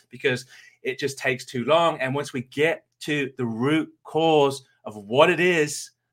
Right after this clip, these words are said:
that's causing the problem, we can rip that out. We can rip that out. Once I uncovered that, once I was able to do the work, it took me about ten minutes to get to the root cause and go back and regress to the point where I understood.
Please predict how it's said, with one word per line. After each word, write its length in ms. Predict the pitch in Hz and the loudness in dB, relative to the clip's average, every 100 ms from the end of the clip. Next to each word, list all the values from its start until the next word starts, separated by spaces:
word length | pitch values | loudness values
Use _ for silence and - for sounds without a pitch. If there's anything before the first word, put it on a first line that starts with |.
| - | -12
that's 120 | 113 | -10
causing 400 | - 147 151 147 | 2 4 4 2
the 60 | |
problem, 420 | 139 165 160 139 127 | 0 2 2 2 -2
we 120 | 139 | -4
can 340 | 127 104 101 | -4 -8 -4
rip 260 | 117 165 - | 0 0 2
that 200 | 156 151 | 2 6
out. 340 | 165 147 - | 8 8 6
We 80 | 120 | -4
can 220 | 123 107 | -8 -6
rip 200 | 110 165 165 | -4 -4 0
that 120 | 156 | 2
out. 200 | 131 - | 2 0
Once 280 | 123 156 170 | -4 -6 -2
I 140 | 180 185 | 0 0
uncovered 480 | 156 151 175 160 | -4 -2 -2 0
that, 180 | 120 113 - - - | 2 2 0 -20 -10
once 180 | 143 170 | -4 0
I 60 | |
was 140 | 170 165 | 2 2
able 240 | 165 151 | 0 0
to 80 | 127 | -6
do 180 | 131 151 | -4 -2
the 120 | 147 | 2
work, 200 | 135 117 | 0 0
it 120 | 123 | -6
took 160 | - 139 | -4 -4
me 120 | 131 | -4
about 260 | 123 110 - | -2 -2 -2
ten 260 | - 160 | -4 -2
minutes 320 | 160 151 135 - | 0 -2 -2 -8
to 80 | 120 | -4
get 220 | 135 - | -4 -4
to 80 | 120 | -8
the 100 | 113 | -4
root 220 | 143 139 | -4 -2
cause 340 | 143 135 123 | -2 -2 -2
and 120 | 117 | -4
go 160 | 120 127 | -4 -2
back 320 | 135 127 120 | 2 2 0
and 140 | 123 117 | -4 -10
regress 340 | 107 131 120 | -4 -2 -2
to 100 | - | -6
the 80 | 113 | -20
point 280 | - 143 123 | -6 -4 -4
where 120 | 113 | -2
I 80 | 127 | -2
understood. 440 | 135 123 151 127 | -4 -6 -2 -2